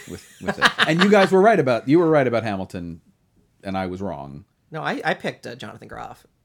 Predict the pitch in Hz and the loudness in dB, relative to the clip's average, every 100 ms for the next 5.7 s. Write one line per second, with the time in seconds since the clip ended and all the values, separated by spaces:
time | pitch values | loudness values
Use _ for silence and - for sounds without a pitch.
0 | _ _ _ - 143 135 101 104 110 113 | _ _ _ -6 -4 -4 -4 -6 -6 -8
1 | - 69 - 95 117 117 101 147 117 120 | -12 -16 -12 -8 -8 -4 2 2 2 -2
2 | 139 120 - 131 113 131 - 147 135 139 | -4 -8 -6 -4 -2 -2 -4 -8 -6 -6
3 | 117 - 117 90 - 71 _ 113 95 - | -8 -12 -16 -18 -20 -20 _ -20 -20 -20
4 | _ _ _ _ _ - 220 - 151 147 | _ _ _ _ _ -8 -6 -6 -6 -6
5 | - 113 107 160 175 139 87 | -8 -14 -12 -4 0 0 0